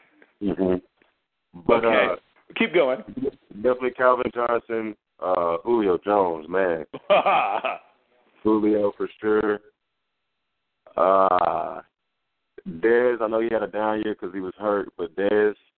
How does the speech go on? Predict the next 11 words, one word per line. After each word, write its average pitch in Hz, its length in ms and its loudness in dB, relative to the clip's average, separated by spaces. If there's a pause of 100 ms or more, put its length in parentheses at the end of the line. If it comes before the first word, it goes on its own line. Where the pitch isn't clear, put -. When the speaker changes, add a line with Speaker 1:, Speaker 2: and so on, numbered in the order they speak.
(880)
Speaker 1:
he, 95 220 0
he'll 98 200 2
definitely 95 400 -2
be, 92 360 -6 (100)
be 92 120 -2
a 87 160 2
fun 92 220 2
guy 87 180 2
to 85 160 -2
throw 85 140 0 (160)
to. 85 220 -2